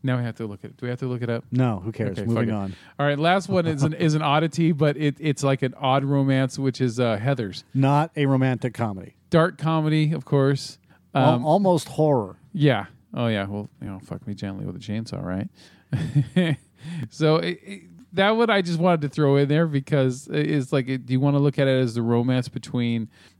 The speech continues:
Speaker 1: um, Winona Ryder and Christian Slater's character?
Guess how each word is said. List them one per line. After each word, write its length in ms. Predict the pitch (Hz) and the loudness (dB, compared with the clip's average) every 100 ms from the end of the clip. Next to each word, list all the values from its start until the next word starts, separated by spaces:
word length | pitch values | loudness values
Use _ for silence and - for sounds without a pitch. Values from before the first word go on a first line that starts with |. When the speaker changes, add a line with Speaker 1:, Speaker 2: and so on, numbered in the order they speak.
| - | -4
Speaker 1:
um, 480 | 135 113 107 104 - _ _ _ | 0 2 0 -4 -14 _ _ _
Winona 400 | 147 143 139 135 | 0 4 4 4
Ryder 400 | 127 127 127 131 | 2 2 2 0
and 320 | 131 135 123 | -2 -6 -8
Christian 280 | - 135 135 | -4 -4 -4
Slater's 360 | 120 127 123 123 | -2 -2 -2 -2
character? 560 | 135 127 123 139 139 | 0 0 0 0 0